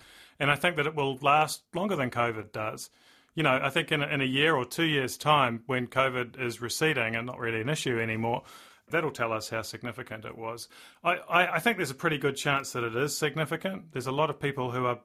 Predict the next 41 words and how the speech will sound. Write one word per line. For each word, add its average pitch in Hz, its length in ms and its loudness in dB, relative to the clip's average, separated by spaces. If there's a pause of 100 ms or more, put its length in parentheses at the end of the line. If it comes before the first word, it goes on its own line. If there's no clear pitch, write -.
becoming 127 540 0 (600)
engaged 127 840 -2
and, 123 380 -6
and 120 300 -8
a 120 40 -8
lot 113 140 -4
of 117 80 -8
them 120 140 -4
are 120 80 -4
becoming 120 340 -4
quite 117 220 -2
radicalised. 120 840 -2 (180)
Uh, 120 360 -2 (260)
the, 123 240 -4
the - 80 -8
political 131 760 -2 (320)
flavour 151 580 4
of 143 140 2
it 139 180 -2
is 123 320 -4
a 120 80 -6
little 127 300 0
unclear. 165 680 0
There's, 123 380 -2 (180)
there's 127 280 -6
people 170 280 -2
from 120 220 -4
all 147 140 0
kinds 139 360 2
of 113 160 -8
political 120 380 -4
backgrounds, 143 680 -2
as 117 100 -10
you 113 60 -8
can 120 160 -8
see 127 160 -4
from 120 140 -10
that 120 140 -4
recent 120 300 -8
Curia 156 380 0
research. 117 560 -4